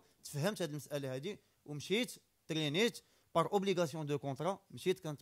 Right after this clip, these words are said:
بريزونطا وكان تريني. ولكن لو فيت كو كتريني وصافي المشكل. دونك بحال دابا كيديكلاريو للناس واللي بريزيدون دي كلوب،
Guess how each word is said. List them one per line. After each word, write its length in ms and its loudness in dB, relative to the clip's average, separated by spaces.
بريزونطا 540 -2
وكان 300 0
تريني. 320 -2
ولكن 380 -2
لو 100 -6
فيت 240 -10
كو 120 -10
كتريني 640 -8
وصافي 360 -6
المشكل. 420 -8
دونك 160 0
بحال 380 0
دابا 320 2
كيديكلاريو 560 -2
للناس 540 -4
واللي 260 4
بريزيدون 480 2
دي 120 0
كلوب، 280 0